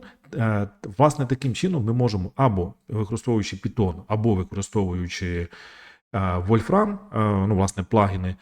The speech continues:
ми можемо б-, зробити будь-які розрахунки, якщо випадково наш чат Джі Пі Ті вирішив не, е, рахувати т-, точні цифри.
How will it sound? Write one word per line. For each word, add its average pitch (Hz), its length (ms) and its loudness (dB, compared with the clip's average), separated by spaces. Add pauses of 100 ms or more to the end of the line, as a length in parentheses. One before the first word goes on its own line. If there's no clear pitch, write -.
(280)
ми 143 100 2
можемо 117 360 2
б-, 101 280 -4
зробити 117 380 2
будь-які 98 500 0
розрахунки, 117 640 -2
якщо 98 580 0 (360)
випадково 170 540 4
наш 104 260 -2
чат 87 220 -2
Джі 92 80 -10
Пі 104 140 -10
Ті 190 180 -2
вирішив 113 640 2 (140)
не, 120 400 -4 (240)
е, 82 480 -6 (460)
рахувати 110 680 0 (380)
т-, 92 380 -6
точні 107 560 -2
цифри. - 300 -6